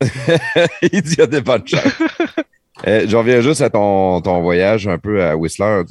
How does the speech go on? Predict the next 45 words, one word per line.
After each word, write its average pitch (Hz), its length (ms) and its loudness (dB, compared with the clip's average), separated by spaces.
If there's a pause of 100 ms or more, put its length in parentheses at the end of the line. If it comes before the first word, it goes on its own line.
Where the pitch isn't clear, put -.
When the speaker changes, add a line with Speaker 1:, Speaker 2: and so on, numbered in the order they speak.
(280)
Speaker 2:
Ouais. 85 100 0
Speaker 1:
Une 90 60 -2
affaire 143 240 -4
que 120 100 -2
je - 80 -6
trouve 98 240 -4
trippant, 113 480 -4
puis 92 160 -4
on 90 100 0
dirait 92 360 -2
que - 100 -14
c'est - 160 -8
des 87 140 -2
choses 107 260 -6
qu'on 87 140 -4
n'ose 82 180 -6
pas 82 160 -4
faire 92 220 -6
en 87 80 -6
vieillissant. 76 440 -8 (760)
Quand 117 100 0
t'es 123 240 0
jeune, 104 400 -2
t'as 90 140 -6
comme 95 320 -6 (640)
de 73 240 -6
l'insouciance 104 1000 -4
ou, 85 160 -2
euh, 80 240 0
t'as 73 140 -10
peur 107 180 0
de 101 80 -2
rien, 87 360 -6 (140)
tu - 100 -16
sais. - 0 - (500)
Speaker 2:
Hmm. 117 160 -10 (200)
Speaker 1:
Juste 127 200 2
de 107 100 4
dire, « 98 300 2
Hey, 110 100 2
on 92 200 2
part, 95 380 0
hey, 90 160 2
let's 87 240 -4
go. » 85 200 -6